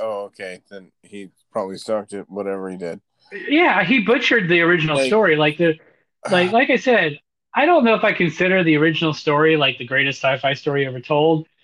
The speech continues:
Speaker 2: Um, that's a matter of opinion if you read it. I, but it was,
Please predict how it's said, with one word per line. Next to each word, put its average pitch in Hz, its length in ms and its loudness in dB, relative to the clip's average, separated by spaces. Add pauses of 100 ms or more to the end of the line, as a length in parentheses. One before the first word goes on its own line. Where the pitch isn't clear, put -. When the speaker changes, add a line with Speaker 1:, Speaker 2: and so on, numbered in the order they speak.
(260)
Speaker 2:
Um, 143 560 0 (280)
that's 165 340 -2
a 175 140 -2
matter 151 300 2
of 139 100 0
opinion 165 720 0
if 151 160 -6
you 135 140 -2
read 143 200 0
it. 185 240 0 (520)
I, 320 460 2
but 240 140 2
it 294 60 0
was, 254 140 2